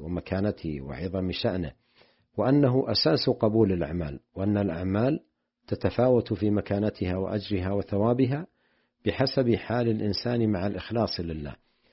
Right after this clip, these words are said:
فقد يميط الإنسان الأذى رياء فلا يكون عمله صالحا ولا يغفر له به ولا يثاب عليه، لأن الله لا يقبل من العمل إلا ما كان خالصا له وحده. وهذا يذكر بقصة المرأة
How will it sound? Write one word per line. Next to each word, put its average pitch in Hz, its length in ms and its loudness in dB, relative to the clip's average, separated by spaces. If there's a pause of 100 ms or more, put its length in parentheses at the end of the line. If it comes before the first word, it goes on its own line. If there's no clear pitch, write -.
(240)
فقد 113 360 2
يميط 123 360 6
الإنسان 117 560 2
الأذى 120 360 2
رياء 117 420 2 (100)
فلا 110 340 0
يكون 117 380 2
عمله 104 460 0
صالحا 107 500 -2
ولا 98 340 0
يغفر 120 440 2
له 117 220 2
به 117 280 2
ولا 101 240 0
يثاب 117 420 0
عليه، 82 300 -2 (680)
لأن 107 260 4
الله 104 440 0 (180)
لا 110 200 2
يقبل 107 360 -2
من 104 220 0
العمل 107 420 0
إلا 110 380 -2
ما 95 160 0
كان 95 300 -4
خالصا 110 640 -6
له 95 280 -4
وحده. 87 460 -6 (1000)
وهذا 120 260 4
يذكر 113 640 4
بقصة 95 580 -4
المرأة 95 420 -4